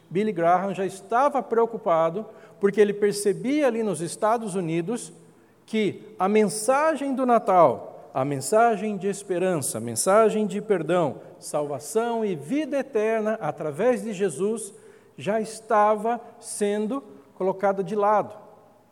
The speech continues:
Eu não estou falando dos anos oitenta, nem dos anos noventa, nem dos anos dois mil. Eu estou falando de uma pregação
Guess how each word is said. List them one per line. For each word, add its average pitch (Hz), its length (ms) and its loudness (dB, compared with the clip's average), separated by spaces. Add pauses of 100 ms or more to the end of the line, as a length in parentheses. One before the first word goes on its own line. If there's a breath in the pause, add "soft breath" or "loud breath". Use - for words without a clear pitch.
(400)
Eu 143 120 -6
não 156 120 -4
estou 196 280 -4
falando 190 340 -2
dos 165 240 -8
anos 175 240 -8
oitenta, 185 580 -4
nem 180 200 -6
dos 170 180 -8
anos 151 240 -8
noventa, 175 540 -6
nem 202 180 -6
dos 175 220 -8
anos 190 240 -8
dois 165 200 -8
mil. 156 280 -4 (360 loud breath)
Eu 123 120 -8
estou 139 200 -10
falando 165 480 -2
de 156 120 -10
uma 139 160 -6
pregação 196 720 -6